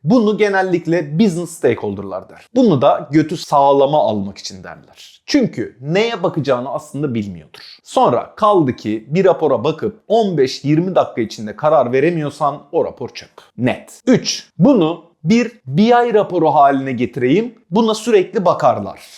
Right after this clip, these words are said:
Bunu da genelde kendine iş çıkarmak için veri analisti yapar. Getirme kardeşim. Daha bilmiyorsun ne kadar bakılacağını. Sen önce bir Excel ya da bir G Sheet'te ad hoc olarak ver. Sonra bakarlarsa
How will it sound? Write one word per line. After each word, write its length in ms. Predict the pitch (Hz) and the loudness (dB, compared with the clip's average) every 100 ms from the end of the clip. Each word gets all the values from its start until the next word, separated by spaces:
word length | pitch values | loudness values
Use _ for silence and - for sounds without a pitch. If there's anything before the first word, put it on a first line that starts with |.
| _ | _
Bunu 280 | 143 240 190 | 4 4 6
da 360 | 147 180 - _ - | 4 2 -4 _ -2
genelde 480 | 214 226 156 120 123 | 0 2 0 -2 -6
kendine 500 | 185 175 175 165 180 | -6 -4 0 2 0
iş 320 | - 240 - | 2 0 0
çıkarmak 460 | - 151 123 113 104 | -2 2 2 0 -8
için 380 | - 233 254 _ | -4 -4 -6 _
veri 260 | 113 139 180 | 0 4 4
analisti 420 | 147 107 98 - | 2 0 -8 -14
yapar. 300 | 95 - - - - - | -18 -18 -20 -20 -14 2
Getirme 400 | 165 196 269 202 | 2 4 2 2
kardeşim. 480 | 196 196 156 - - - | 2 0 -2 -10 -12 -6
Daha 340 | 233 254 135 | -2 0 2
bilmiyorsun 640 | 180 262 214 147 - 117 110 | 4 4 2 -2 -4 -12 -12
ne 80 | |
kadar 320 | 110 107 101 104 | -10 -8 -10 -12
bakılacağını. 560 | - 98 101 - - _ | -16 -16 -14 -14 -16 _
Sen 400 | - 254 247 - - | -2 -2 -2 -10 -4
önce 360 | 285 240 170 | -2 2 2
bir 160 | 151 - | 0 0
Excel 460 | 226 208 107 104 110 165 | -2 -2 -4 -8 -10 -2
ya 180 | 202 | 0
da 120 | 170 147 | 0 0
bir 100 | 127 | -4
G 340 | 107 120 226 | -4 -2 -2
Sheet'te 560 | - 113 - - 113 - | -2 -8 -8 -4 -4 -2
ad 220 | 214 208 | -4 -2
hoc 180 | 117 - | -4 -6
olarak 420 | 101 101 208 190 | -10 -6 -6 2
ver. 220 | 160 113 - - _ | 2 2 -2 -20 _
Sonra 500 | - 277 262 175 147 | 0 2 4 4 2
bakarlarsa 920 | 170 180 175 165 127 175 208 226 - | 0 -2 0 -2 -2 0 0 -2 -12